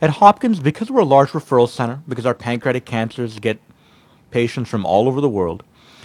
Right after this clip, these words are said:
we have a lar-, we get a chance to see a large number of scans brought in from outside institutions and outside hospitals. And I'd say invariably, every month, I probably, uh, I probably see two or three patients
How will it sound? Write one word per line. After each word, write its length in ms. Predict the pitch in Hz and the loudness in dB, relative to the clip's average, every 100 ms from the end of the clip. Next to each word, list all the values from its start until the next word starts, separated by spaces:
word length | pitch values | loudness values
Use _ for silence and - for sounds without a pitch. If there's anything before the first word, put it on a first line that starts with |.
| - - | -20 -6
we 80 | 247 | -2
have 80 | |
a 60 | 285 | 0
lar-, 340 | 160 123 139 | 2 6 6
we 140 | 156 208 | 4 -4
get 120 | 254 | -6
a 40 | |
chance 320 | 196 131 113 - | -6 -4 -4 -6
to 80 | |
see 160 | - 131 | -8 -4
a 40 | |
large 400 | 107 104 113 113 | -2 2 2 2
number 240 | 117 104 104 | -2 -2 -2
of 120 | 101 | -4
scans 420 | - 95 87 90 | -8 -6 -6 -6
brought 300 | 95 104 95 | -4 0 2
in 80 | 104 | 0
from 160 | - 92 | -4 -4
outside 360 | 95 - 131 | -4 0 -2
institutions 680 | 127 - - - 92 - 92 | -2 -8 -12 -10 -10 -10 -8
and 100 | 90 | -6
outside 300 | 82 - 85 | -6 -8 -8
hospitals. 600 | 92 101 - - 127 _ _ _ _ _ _ _ - | -6 -6 -8 -20 -20 _ _ _ _ _ _ _ -4
And 100 | 135 | -4
I'd 140 | 151 | -4
say 160 | - 156 | -6 -6
invariably, 720 | 156 151 143 147 127 95 - _ _ _ | -6 -4 0 2 0 -4 -14 _ _ _
every 300 | - 123 180 | -4 -2 0
month, 340 | 165 95 104 - | 0 0 -4 -10
I 100 | - | -16
probably, 460 | 147 - 294 285 - - - - | -12 -8 -6 -8 -10 -20 -20 -6
uh, 140 | 170 156 - | -2 -2 0
I 80 | 143 | -4
probably 440 | - 220 240 214 | 0 0 0 -4
see 240 | - 131 123 | -4 -6 -6
two 240 | - 156 | -4 -2
or 80 | 160 | 0
three 180 | 160 147 | -2 -4
patients 560 | 101 95 104 98 - | -4 -4 -6 -10 -12